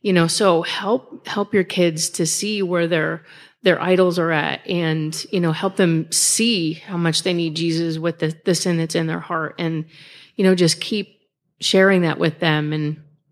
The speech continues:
you know, not be so behavior focused like I was early on, you know. And then when they get older, you can have really excellent conversations, um, you know, when, as they enter their teen years, and just,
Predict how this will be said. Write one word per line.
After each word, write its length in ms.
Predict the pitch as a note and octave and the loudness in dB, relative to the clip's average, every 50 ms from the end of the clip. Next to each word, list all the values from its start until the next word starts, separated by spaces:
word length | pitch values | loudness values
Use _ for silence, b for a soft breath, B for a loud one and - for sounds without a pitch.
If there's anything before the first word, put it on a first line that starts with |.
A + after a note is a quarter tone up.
| _ _ _ _ _ _ _ _ - - | _ _ _ _ _ _ _ _ -8 -2
you 100 | - G3 | 0 2
know, 120 | F3 D#3+ D#3 | 2 4 4
not 260 | D#3+ E3+ F3 - G#3 | 4 4 2 2 0
be 100 | F3+ F3 | -2 -2
so 200 | - - E3 D3+ | 0 2 2 2
behavior 480 | D3 D#3 D3+ - F3 E3+ D#3+ E3 D#3+ D#3 | 2 0 -2 0 0 2 2 2 0 0
focused 460 | D#3+ D3+ D3+ D3+ - D#3+ D#3 - D#3+ | 0 -2 -4 -2 -4 -6 -6 -4 -6
like 160 | D3+ C#3+ D#3 | -6 -6 -4
I 120 | D#3 D#3+ | -4 -4
was 280 | D3+ D3+ D#3 D3+ D#3 - | -4 -4 -6 -6 -8 -8
early 320 | D#3+ D#3+ D#3 D#3+ D#3+ D3+ | -10 -10 -8 -8 -8 -8
on, 260 | C#3 C3+ - - F3+ F3 _ _ _ - | -8 -8 -10 -12 -14 -16 _ _ _ -18
you 120 | - E3 | -16 -14
know. 220 | E3 D#3+ D#3 F3 - _ _ _ _ _ _ _ _ _ _ _ _ _ _ _ _ _ _ _ _ _ - | -14 -12 -14 -16 -18 _ _ _ _ _ _ _ _ _ _ _ _ _ _ _ _ _ _ _ _ _ -2
And 100 | - G#3+ | 2 4
then 120 | A3 G#3+ G#3+ | 6 6 6
when 120 | A3 G3+ | 6 6
they 80 | G3+ F#3+ | 6 4
get 160 | F3+ F#3 F3 | 4 6 6
older, 300 | F3+ F#3+ G3+ F#3+ F#3 E3 | 6 6 6 6 6 4
you 140 | E3 F3+ F3+ | 4 2 0
can 160 | - F#3+ F#3+ | -2 -2 -2
have 240 | G#3 G3+ F3 E3+ F3+ | -2 -2 -2 -2 2
really 420 | F#3 G3+ G#3 G3+ G3 G3 F#3 - | 2 4 4 4 4 4 2 0
excellent 460 | - F3+ - - - F#3 E3+ D#3 C#3+ | -2 -4 -4 -2 0 0 0 0 2
conversations, 1080 | - E3+ E3 D#3+ E3 D#3+ D#3+ F3+ E3 D#3+ E3+ - E3 D#3 D3 D3+ E3+ F3 - - - - _ - F#3+ | 2 0 2 2 0 0 0 2 0 0 0 0 0 -2 -2 -2 -2 -2 -4 -4 -6 -12 _ -4 -4
um, 480 | E3+ D#3+ D#3+ D3+ D3+ E3 F3+ G3 - - | -2 -2 -2 -4 -6 -8 -10 -10 -6 -2
you 100 | F#3 E3+ | 0 0
know, 100 | E3 D#3+ | 2 2
when, 240 | E3 D#3+ D#3 D#3+ - | 2 2 0 0 0
as 140 | F3+ E3 D#3+ | 0 2 4
they 160 | F3+ D#3+ D#3+ | 4 4 4
enter 260 | E3 D#3 D#3 - F3 | 4 2 2 2 2
their 160 | D#3+ E3+ E3 D#3+ | 2 2 0 -2
teen 300 | D#3+ - - F3 E3+ E3+ | -2 -2 -2 -2 -2 -2
years, 380 | E3 D#3+ D#3 D#3 D#3+ E3 D#3 | -2 -2 -2 -2 -2 -4 -4
and 180 | D3+ E3 D#3+ D#3 | -4 -2 -2 0
just, 560 | D#3+ E3 D#3+ D3+ - - - - - - | 0 0 0 0 0 -2 -4 -4 -8 -12